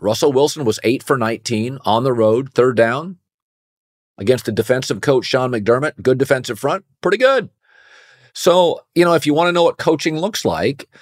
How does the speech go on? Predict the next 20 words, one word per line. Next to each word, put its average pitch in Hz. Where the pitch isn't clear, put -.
it's -
not 160
just 143
the 135
coaches 123
that 123
get -
to 131
the 131
playoffs. -
Denver, 127
Ru-, 104
Sean 143
Payton 135
was 110
asked 95
to 120
f-, -
to 104
fix -